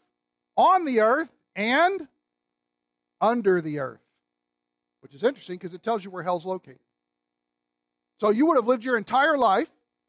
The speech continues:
in rebellion against God, be unbelieving, die, be in hell, and one day will still have to admit in complete truthfulness and self-exposure laid bare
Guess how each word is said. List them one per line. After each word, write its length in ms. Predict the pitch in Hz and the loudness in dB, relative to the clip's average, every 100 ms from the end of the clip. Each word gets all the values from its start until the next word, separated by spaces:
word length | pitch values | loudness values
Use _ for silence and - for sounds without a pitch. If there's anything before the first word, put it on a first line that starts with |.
| _ _ - | _ _ -4
in 140 | 240 | 0
rebellion 460 | 226 190 240 320 302 | 0 2 2 2 0
against 340 | 262 277 - | -2 -4 -2
God, 280 | 214 233 262 - - | 0 2 0 -4 -4
be 160 | 240 214 | -4 0
unbelieving, 720 | 269 349 302 240 233 240 269 _ _ 151 | 0 0 0 0 0 -4 -8 _ _ _
die, 580 | 285 359 302 202 254 330 _ _ _ _ _ _ | 2 4 4 2 0 -4 _ _ _ _ _ _
be 240 | 302 349 381 | 2 4 4
in 120 | 349 | 2
hell, 540 | 277 320 220 220 254 _ - | 0 2 2 0 -4 _ -8
and 300 | 220 226 233 | -6 -4 -2
one 300 | 269 349 330 | 2 2 2
day 400 | 320 302 165 120 _ _ _ _ _ _ _ | 0 0 -2 -10 _ _ _ _ _ _ _
will 160 | 220 254 | 0 0
still 360 | - - 330 320 | 0 0 0 2
have 280 | 311 330 _ | 0 -2 _
to 200 | 330 320 | 2 2
admit 540 | 294 226 277 240 160 - | 0 -6 -2 0 -2 -6
in 160 | 233 233 | -8 -2
complete 580 | 247 220 254 320 - | -4 -2 -2 -2 -2
truthfulness 720 | - - 359 370 359 330 330 - - | -10 0 0 0 -6 -8 -10 -12 -8
and 200 | 226 208 | -6 -6
self-exposure 1300 | - - 330 330 - 233 - - 269 262 190 170 156 | -8 -2 -2 -2 -8 -16 -18 -2 0 0 -2 -14 -4
laid 400 | 196 269 214 165 | -2 -2 -4 0
bare 400 | 247 185 143 | 2 0 -4